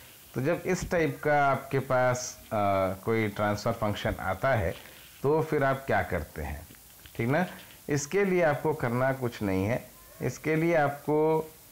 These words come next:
इतना सब जो process किया गया है बस ये बताने के लिए है कि इनकी value क्या होती है और कहाँ पर होती है, ठीक ना। तो मैं उसको summarize कर देता हूँ आपके लिए। तो देखो, एक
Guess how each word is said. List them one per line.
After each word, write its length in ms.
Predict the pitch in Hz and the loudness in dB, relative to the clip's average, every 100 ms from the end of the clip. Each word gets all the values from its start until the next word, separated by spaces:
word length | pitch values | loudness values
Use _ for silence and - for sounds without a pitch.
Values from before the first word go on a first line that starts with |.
| - | -8
इतना 380 | 123 120 135 135 | -4 0 2 2
सब 260 | 131 127 117 | 2 2 2
जो 120 | 123 | 0
process 480 | - 117 - 135 - | 2 0 2 -2 -2
किया 340 | - 117 123 | 0 2 4
गया 260 | 127 120 113 | 4 4 4
है 140 | 120 | 4
बस 260 | 113 113 - | 2 0 -2
ये 80 | 120 | -2
बताने 480 | 107 101 95 101 117 | -2 0 2 2 0
के 200 | 120 117 | 0 0
लिए 240 | 107 113 | 2 2
है 220 | 110 113 110 | 2 2 0
कि 220 | 110 110 | -2 -2
इनकी 340 | 98 98 - 101 | -2 -2 -2 0
value 420 | 98 95 104 127 | 2 2 0 -2
क्या 260 | 123 107 | 2 2
होती 560 | 107 101 90 90 110 110 | 4 2 0 -4 -4 -2
है 280 | 120 127 120 | 2 2 2
और 160 | 117 - | 0 -2
कहाँ 260 | 85 90 90 - | -2 0 0 -2
पर 140 | 87 | -2
होती 380 | 82 80 - 76 | -2 -4 -6 -6
है, 140 | 80 - | -6 -8
ठीक 140 | 98 | -4
ना। 140 | 127 147 - - - - | -2 -2 -6 -16 -18 -2
तो 60 | 127 | 0
मैं 200 | 156 160 | 4 4
उसको 540 | 143 - - 131 131 | 2 -2 -4 0 0
summarize 640 | - 113 113 104 127 135 | 0 0 2 4 2 0
कर 220 | - 104 | 0 0
देता 340 | 90 95 - 90 | 2 0 0 0
हूँ 260 | 92 98 | 0 0
आपके 340 | 92 87 - 90 | 0 -2 -4 0
लिए। 300 | 87 117 180 - - - - - - - - - - - - - - - | 0 0 0 -4 -8 -2 -4 -4 -16 -20 -20 -20 -20 -20 -20 -20 -16 -6
तो 100 | 127 | 0
देखो, 280 | 123 127 131 | 2 4 2
एक 500 | - 127 147 143 - | 2 2 0 -4 -14